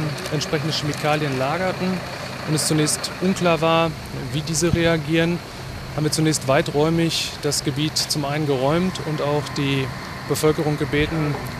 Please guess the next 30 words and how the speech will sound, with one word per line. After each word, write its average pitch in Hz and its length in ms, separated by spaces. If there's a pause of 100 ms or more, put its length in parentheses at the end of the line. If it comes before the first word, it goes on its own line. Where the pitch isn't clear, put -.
Fenster 156 260
und 135 120
Türen 151 280 (120)
geschlossen 165 380
zu 170 140
halten, 165 380
um 143 120
hier 151 200
einen 139 160
bestmöglichen 147 560
Schutz - 340 (480)
der 151 60
Bevölkerung 143 480
sicherzustellen. 185 840 (520)
Anschließend 165 680 (140)
sind 147 580 (560)
die 135 460 (760)
Rauchschwaden 156 680
von 147 100
uns 139 160
niedergeschlagen 160 680
worden 147 180
und 135 100
die 127 120
Brandbekämpfung 131 600
ist 120 100
entsprechend 123 400
eingeleitet 110 580
worden. - 880
Messungen, 220 540